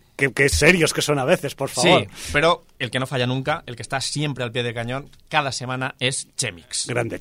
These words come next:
Speaker 2: Y nos
Speaker 1: Chemix.
Speaker 2: du-, y nos dice, "Muy buenas, por aquí estoy a pesar del huracán Fiona." Terrorífico.
Speaker 1: <laughs>
Speaker 2: Voy a comenzar
Speaker 1: Pobre.
Speaker 2: con Speak No Evil, película danesa de este año donde una familia de daneses conoce a una de holandeses.
Speaker 1: Vamos.
Speaker 2: En Italia.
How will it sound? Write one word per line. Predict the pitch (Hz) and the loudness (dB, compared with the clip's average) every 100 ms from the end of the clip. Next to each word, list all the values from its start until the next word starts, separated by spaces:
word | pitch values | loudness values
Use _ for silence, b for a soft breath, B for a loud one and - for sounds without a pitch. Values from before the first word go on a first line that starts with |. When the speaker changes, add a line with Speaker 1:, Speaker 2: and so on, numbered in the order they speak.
| - | -4
Speaker 2:
Y | 147 | -2
nos | 135 | 0
Speaker 1:
Chemix. | 143 143 - | -2 -4 -6
Speaker 2:
du-, | - | -4
y | 139 | -2
nos | 135 | -2
dice, | 135 139 151 143 | -4 -4 -4 -4
"Muy | 160 226 | 2 2
buenas, | 160 117 104 - | 4 2 -2 -4
por | 139 | -4
aquí | 135 175 | -2 -4
estoy | - 175 | -4 -4
a | |
pesar | 127 156 160 | -2 -4 -2
del | 131 | -2
huracán | 120 117 151 | -4 -4 -4
Fiona." | - 139 117 98 - b b b b b b | -4 -6 -6 -8 -16 b b b b b b
Terrorífico. | 123 131 - - - - | 0 2 -2 -8 -14 -4
Speaker 1:
<laughs> | 123 - 143 - - | -4 -4 -10 -12 -4
Speaker 2:
Voy | 180 214 | 2 4
a | |
comenzar | 202 139 135 208 - | 4 4 4 2 2
Speaker 1:
Pobre. | |
Speaker 2:
con | 170 214 233 - - 127 | 0 0 -2 -12 -6 -4
Speak | - 208 | -2 -4
No | 196 170 143 | -2 0 0
Evil, | 113 98 95 - - | 0 -4 -8 -16 -6
película | 139 156 165 | -4 0 2
danesa | 139 151 190 220 190 | 2 2 0 0 0
de | |
este | 139 - | -2 -2
año | 143 175 | -2 0
donde | 185 135 | 0 0
una | 135 135 | 0 -2
familia | 131 135 127 | -4 0 0
de | 151 | 0
daneses | 131 127 - 190 - - _ _ _ - | -2 -2 -4 -8 -14 -18 _ _ _ -2
conoce | 143 175 214 233 - | 0 2 0 -2 0
a | 151 | 0
una | 165 175 | 0 0
de | 120 | -2
holandeses. | 95 95 - - 233 - - - | -4 -6 -6 -4 -4 -6 -8 -16
Speaker 1:
Vamos. | 117 151 175 | -6 0 4
Speaker 2:
En | 254 | 4
Italia. | 196 180 143 107 95 | 4 2 2 -2 -8